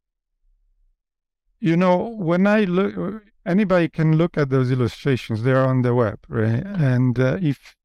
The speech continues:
if you look for them for a long time, sometimes I think this, this is, somebody was, uh, not quite, it wasn't, it wasn't a work of an expert.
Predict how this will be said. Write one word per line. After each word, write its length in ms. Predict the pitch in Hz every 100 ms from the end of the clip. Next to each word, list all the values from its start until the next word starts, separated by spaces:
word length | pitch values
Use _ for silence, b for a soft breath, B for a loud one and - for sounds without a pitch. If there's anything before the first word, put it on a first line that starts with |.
| _
if 260 | 208 143 -
you 80 | 151
look 220 | 170 202
for 240 | - 175
them 240 | 156 156 151
for 180 | 160 139
a 40 |
long 280 | 131 147 143
time, 520 | - 147 127 120 123 _ _ _ _ _ _ _ _ _ _ -
sometimes 540 | - 156 180 170 151
I 100 | 151
think 380 | - 160 156 -
this, 320 | 147 - -
this 760 | 214 127 135 143 - - - -
is, 200 | 165 -
somebody 760 | - - - 156 151 151 151
was, 540 | 139 139 135 - - - 160
uh, 60 |
not 420 | 127 131 139 - -
quite, 640 | 139 131 127 123 - - - _ _ _ _ _ _ _ -
it 60 | 135
wasn't, 340 | 175 170 190
it 240 | 208 147
wasn't 240 | 151 170 165
a 60 |
work 280 | 143 151 143
of 160 | 127 123
an 180 | 131 131
expert. 680 | 135 - - 110 101 -